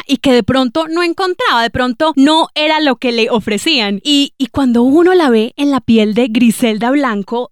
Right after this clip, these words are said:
se pregunta sobre la preparación del personaje. Es alguien completamente opuesto a usted y requiere una gran transformación física y emocional.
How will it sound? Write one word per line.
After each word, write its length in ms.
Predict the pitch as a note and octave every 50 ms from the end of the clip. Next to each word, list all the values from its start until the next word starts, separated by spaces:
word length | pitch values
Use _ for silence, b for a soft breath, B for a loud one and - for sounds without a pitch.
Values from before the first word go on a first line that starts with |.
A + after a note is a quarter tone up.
| _ _
se 280 | - - - C#4+ A#3+
pregunta 720 | F3+ A3+ G3+ G#3 G3+ B3 B3 B3 A#3 - - C#4 D4 D4+ -
sobre 380 | - - D4+ C4 A#3+ A#3+ A3+
la 140 | A#3 A#3 A#3
preparación 580 | - A#3 A3+ - A3+ A3+ A3+ A3 A#3+ A#3 A3 A3+
del 140 | B3+ C4+
personaje. 680 | - - C#4 A#3+ A#3 A3+ A#3 C4+ D4 C#4 G#3+ F3+ F#3+ E3 -
Es 100 | E3+ F3+
alguien 260 | A#3 B3+ B3+ D4+ C#4+
completamente 840 | - C#4 A#3+ A3+ - C4+ B3+ B3+ C4 C#4+ D4 D#4 D#4+ D#4+ D4 C4 E4 D#4+ D#4+ D#4+ - -
opuesto 580 | B3+ A#3 - - B3 A#3+ A#3 B3 - - F4+
a 160 | D#4 D4+ D#4
usted 540 | D4+ B3+ - - - C#4 B3+ B3 C#4+ E4 E4+ -
y 160 | - C4 B3 A#3+
requiere 420 | A#3 A#3 - - A#3 G#3+ A3+ B3
una 240 | B3 D4 C#4 C#4+ C#4
gran 260 | B3+ C#4+ C#4 C4+ C4+
transformación 640 | B3+ C4 C4+ B3 B3 A3+ A3 G#3 - G#3 G#3 G#3
física 840 | F3+ - - D4 D4 D4 D4 C#4 - D4+ C4 - - C#4 C4 C4 C4 C4
y 120 | - A3+
emocional. 460 | A3+ A3+ A3+ A3 A3 A3+ A#3 B3 A#3